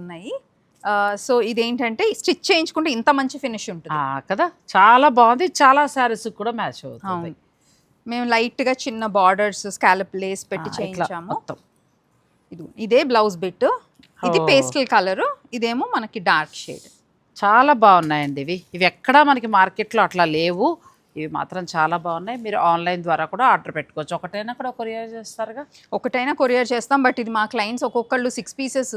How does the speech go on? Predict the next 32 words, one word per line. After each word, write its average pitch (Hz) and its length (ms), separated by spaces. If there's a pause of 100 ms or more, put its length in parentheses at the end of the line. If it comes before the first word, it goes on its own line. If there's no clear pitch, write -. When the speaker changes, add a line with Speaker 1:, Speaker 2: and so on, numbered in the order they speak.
(120)
Speaker 1:
సెవెన్ 220 280
పీసెస్ 233 380 (400)
Speaker 2:
ఉండవు. 285 320
Speaker 1:
చాలా 226 260
Speaker 2:
అందుకోసమని 277 380
Speaker 1:
తీసుకుంటారు. 294 400
Speaker 2:
ఏంటంటే 269 500 (540)
మీరు 240 260 (460)
ఆన్‌లైన్ 247 380
ద్వారా 240 260
ఆర్డర్ 220 280
పెట్టుకున్నా 220 400 (140)
కూడా 247 180 (380)
దేనితోటైనా 233 560
చీరతో 220 400
మ్యాచ్ 175 240
చేసి 180 220
పెట్టుకోండి, 180 440
లేదంటే 208 340
స్టోర్కి 220 360
వస్తే 262 240
ఫస్ట్ 220 220
ఇవి 139 220
తీసుకోండి. 120 460 (420)
వీటితో 226 340
పాటు 214 180 (100)
బెనారసీ 190 540
బ్లౌజులు 165 340 (100)
చాలా 208 400
బాగున్నాయి, 143 480
మొత్తం 208 560
ఫ్లోరల్ 175 340